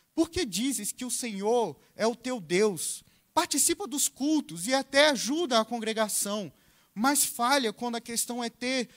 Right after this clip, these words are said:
um tempo exclusivo com o teu Deus? Será que se esqueceu das palavras do Senhor ao seu povo,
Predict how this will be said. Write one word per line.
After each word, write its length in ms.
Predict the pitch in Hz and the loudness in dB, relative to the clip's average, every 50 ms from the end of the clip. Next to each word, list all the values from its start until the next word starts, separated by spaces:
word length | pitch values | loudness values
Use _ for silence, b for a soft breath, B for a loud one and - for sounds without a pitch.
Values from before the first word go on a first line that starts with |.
| B B | B B
um 100 | - 220 | -8 -8
tempo 400 | 240 - - 277 277 285 277 269 | -8 -4 -4 -2 -2 -2 -4 -4
exclusivo 920 | 277 269 - - - 285 285 220 160 165 180 233 269 294 247 196 185 170 | -2 -2 -2 -2 -2 -4 -2 -2 -2 -2 -2 -2 -2 -2 -4 -6 -10 -12
com 280 | - _ - 269 294 302 | -14 _ -6 -4 -2 -2
o 40 | 285 | -4
teu 440 | - - - 269 269 302 311 311 247 | -6 -6 -4 -2 -2 0 -2 -2 -6
Deus? 720 | 170 135 135 147 143 135 117 101 - - - - - - _ _ _ _ _ _ _ _ _ _ _ _ _ _ _ _ _ _ _ _ _ _ _ _ _ _ _ _ _ _ _ _ _ _ _ | -8 -8 -6 -6 -6 -6 -8 -12 -14 -16 -16 -16 -18 -20 _ _ _ _ _ _ _ _ _ _ _ _ _ _ _ _ _ _ _ _ _ _ _ _ _ _ _ _ _ _ _ _ _ _ _
Será 340 | - - - 311 311 359 381 | -4 -2 0 2 2 2 0
que 160 | 370 - 311 | 0 -2 -2
se 280 | 277 - - - 311 320 | 0 0 0 0 0 0
esqueceu 680 | 311 294 - - 254 208 202 - - - 202 226 277 | 0 -2 -2 -2 -2 -2 -2 -2 -2 -2 -4 -6 -6
das 160 | 254 196 208 - | -8 -8 -8 -6
palavras 600 | - - 214 190 165 175 220 262 233 220 196 165 | -2 -2 0 0 2 2 0 0 -2 -4 -12 -12
do 80 | 196 | -10
Senhor 560 | 190 - - 185 160 139 143 175 214 226 175 b b b b b b b b _ _ _ _ _ _ _ | -10 -10 -8 -8 -8 -8 -6 -6 -6 -8 -8 b b b b b b b b _ _ _ _ _ _ _
ao 160 | - 208 254 | -2 0 2
seu 240 | 247 - - 302 277 | 2 2 2 0 -2
povo, 640 | - - - 208 226 262 285 254 180 147 117 107 | -4 -6 -4 -2 0 0 0 -2 -4 -8 -16 -18